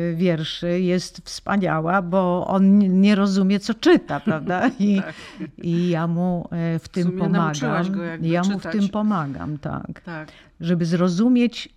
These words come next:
Speaker 1: sens. Sens, co to znaczy. Czemu ty się, zła godzino,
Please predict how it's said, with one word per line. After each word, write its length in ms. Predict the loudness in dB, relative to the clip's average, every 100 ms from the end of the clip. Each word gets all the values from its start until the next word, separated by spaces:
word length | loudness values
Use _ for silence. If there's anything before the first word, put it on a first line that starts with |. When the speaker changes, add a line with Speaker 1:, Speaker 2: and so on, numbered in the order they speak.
| _
Speaker 1:
sens. 800 | -8 -2 0 0 -4 -10 -16 -20 _ _ _ _ _ _
Sens, 720 | -16 -2 0 0 -2 -8 -16
co 180 | -8 -4
to 140 | -2
znaczy. 520 | 0 2 2 0 -8 -16 -18 -20 _ _ _ _ _ _ _ _ _ _ _ _ _ _
Czemu 300 | 4 6 4
ty 220 | 4 0
się, 200 | 0 -2
zła 280 | 0 0 0
godzino, 800 | -2 -2 0 0 0 -4 -6